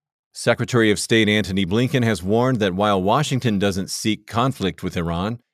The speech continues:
it will not hesitate to respond in the event of attacks on U S troops in the Middle East. Addressing the U N Security Council on Tuesday, Blinken warned Tehran that the U S would defend itself swiftly and decisively should Iran or its proxies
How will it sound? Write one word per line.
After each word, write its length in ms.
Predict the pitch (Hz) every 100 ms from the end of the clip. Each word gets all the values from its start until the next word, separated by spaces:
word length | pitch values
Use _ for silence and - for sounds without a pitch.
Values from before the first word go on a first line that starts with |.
| -
it 120 | 98
will 160 | 104
not 200 | 107 147
hesitate 540 | 131 170 180 - 95 73
to 100 | 95
respond 480 | 90 - 107 110 117
in 60 |
the 120 | 110
event 400 | 110 95 117 127
of 120 | 120 107
attacks 460 | - 135 135 -
on 140 | 95 90
U 200 | 107 101
S 120 | -
troops 380 | - 127 98 -
in 100 | 107
the 60 |
Middle 280 | 98 95 107
East. 360 | 98 - - - _ _ _ _ _
Addressing 440 | 95 95 123 135 127
the 100 | 98
U 180 | 110
N 60 | 123
Security 440 | - 87 123 123
Council 360 | 101 113 107 101
on 140 | 98
Tuesday, 640 | 90 - 147 120 85 64 65
Blinken 420 | 92 110 110 92
warned 380 | 98 104 104 104
Tehran 640 | - 104 90 107 107 87 90
that 140 | 80
the 100 | 76
U 200 | 82 98
S 240 | 104 98 - _ _
would 160 | 87 90
defend 380 | 156 113 113
itself 460 | 117 - 117 110 - -
swiftly 600 | - - 139 - 139 139
and 220 | 120 127
decisively 800 | 120 - 143 147 135 90 73 58 _ _
should 320 | - - 98 87
Iran 480 | 82 90 104 110 107
or 180 | 110 113
its 160 | 117
proxies 720 | - - 135 143 - - 131